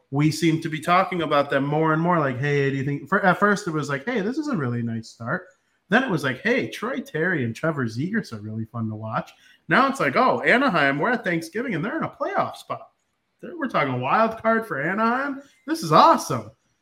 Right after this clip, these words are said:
And then last week it was like, "Oh, they're in a division spot. This is nice." And then here we are on December fifteenth, two thousand twenty-one, and the Anaheim Ducks,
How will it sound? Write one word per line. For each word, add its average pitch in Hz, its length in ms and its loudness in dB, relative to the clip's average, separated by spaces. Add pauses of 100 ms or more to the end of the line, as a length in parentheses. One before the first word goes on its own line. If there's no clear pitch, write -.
(420)
And 165 120 4
then 165 120 6
last 214 340 6
week 156 140 -2
it 147 60 -2
was 131 180 -6
like, 127 220 -12
"Oh, - 180 -20 (360)
they're 127 140 -8
in 127 80 -2
a 123 120 -2
division 208 580 0
spot. 123 460 -2
This 254 200 -4
is 123 260 -6
nice." 160 800 0 (440)
And 160 180 4
then 143 220 4
here 147 200 4
we 208 200 0
are 143 400 4 (220)
on 123 140 -4
December 156 400 -2
fifteenth, 165 680 -6
two - 140 -10
thousand 147 400 -4
twenty-one, 131 580 -6 (300)
and 127 100 -8
the 123 120 -2
Anaheim 151 480 -4
Ducks, - 480 -6